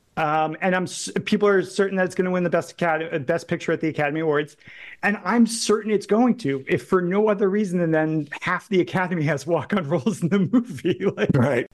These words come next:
Speaker 1: I, I, I, I will, I will step off my soapbox now.
Speaker 2: No, you had a strong reaction. This is, uh, so the, the person I was talking to about Poor Things last night that had the visceral reaction to it, it's like, "This is what art is supposed to do."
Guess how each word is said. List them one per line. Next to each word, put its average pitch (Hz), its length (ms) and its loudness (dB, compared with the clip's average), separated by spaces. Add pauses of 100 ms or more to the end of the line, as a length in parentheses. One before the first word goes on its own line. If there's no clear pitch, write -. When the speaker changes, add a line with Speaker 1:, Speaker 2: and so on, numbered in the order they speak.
(200)
Speaker 1:
I, 190 100 2
I, - 20 4
I, 208 840 0 (140)
I 208 100 0
will, 196 160 -2 (100)
I 208 220 -2
will 196 120 -2
step 202 240 0
off 175 180 0
my 165 80 -4
soapbox 147 460 -2
now. 127 160 -2 (960)
Speaker 2:
No, 320 180 4
you 233 160 6
had 208 220 4
a 208 60 6
strong 196 420 2
reaction. 170 360 4
This 170 140 2
is, 180 160 2
uh, - 200 -2 (180)
so 123 260 4
the, 113 140 2
the 107 140 0
person 131 260 0
I 117 40 4
was 113 120 2
talking 95 260 0
to 92 180 2
about 78 280 0
Poor 101 180 2
Things 80 400 -4 (320)
last 92 300 -2
night 80 180 -2
that 73 120 2
had 80 180 -2
the 71 180 0
visceral 85 380 0
reaction 73 420 0
to 67 160 -2
it, 64 160 -4 (200)
it's - 100 -2
like, - 160 -2
"This 113 180 0
is 110 140 -2
what 117 140 0
art 90 260 -2
is 87 100 0
supposed - 380 -4
to - 80 -2
do." - 260 -4